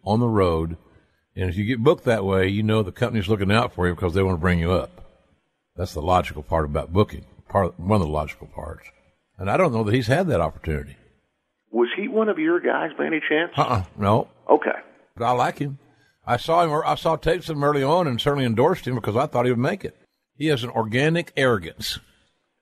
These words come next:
Speaker 2: Absolutely.
Speaker 1: And you can't teach that, as somebody said one time on a promo.
Speaker 2: <laughs>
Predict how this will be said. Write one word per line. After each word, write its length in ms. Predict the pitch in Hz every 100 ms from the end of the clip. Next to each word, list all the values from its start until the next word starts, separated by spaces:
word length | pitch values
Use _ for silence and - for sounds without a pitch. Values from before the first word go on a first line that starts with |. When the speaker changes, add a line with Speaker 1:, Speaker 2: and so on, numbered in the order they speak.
| - 85 -
Speaker 2:
Absolutely. 580 | 90 - 95 87 - - -
Speaker 1:
And 240 | 110 107 117
you 80 |
can't 380 | 113 139 147 165 _ _ _ -
teach 420 | 127 127 123 -
that, 380 | 107 117 95 -
as 80 | -
somebody 280 | 98 90 85
said 240 | 92 82
one 160 | 87 85
time 200 | 95 87
on 80 | 80
a 40 |
promo. 400 | 82 80 76
Speaker 2:
<laughs> 40 | 76